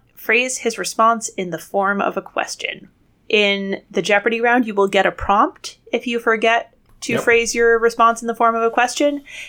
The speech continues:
Speaker 1: In Double Jeopardy, you just lose the points.
Speaker 2: Yep.
Speaker 1: Um, so he lost sixteen hundred instead of gaining sixteen hundred,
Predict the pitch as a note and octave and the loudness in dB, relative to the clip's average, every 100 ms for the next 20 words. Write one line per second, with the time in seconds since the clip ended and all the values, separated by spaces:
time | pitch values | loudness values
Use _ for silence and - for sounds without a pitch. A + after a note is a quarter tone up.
0 | - G#3 G3 F#3 F3+ G3+ G3+ G3 G3+ F#3+ | -6 -2 2 2 2 2 2 2 0 -2
1 | F3 F#3 E3+ F3+ F3 - G3 F3 F3 F3 | -6 -6 0 -2 -2 -6 -2 -2 -2 -4
2 | F#3+ D3+ - - - - - D3 D3 G3+ | -2 -4 -4 -6 -8 -14 -4 -2 2 2
3 | D#3+ - - - A3 E3+ - - B3+ C#4 | 2 -2 2 4 6 4 2 0 4 4
4 | A#3+ G#3+ B3 E4 - - - - - - | 4 4 4 4 0 -4 -8 -16 -6 -2
5 | C4+ - C4+ C4 B3 A#3 A#3+ A#3 - G#3 | -2 0 2 2 4 4 4 4 2 2
6 | G3 G#3+ G3+ - C4+ D4+ C4+ G#3 G3 - | 4 4 2 2 2 6 6 4 0 -2
7 | G3 - G#3 F#3 F#3 E3+ D#3+ D#3 | -4 0 0 2 0 0 2 0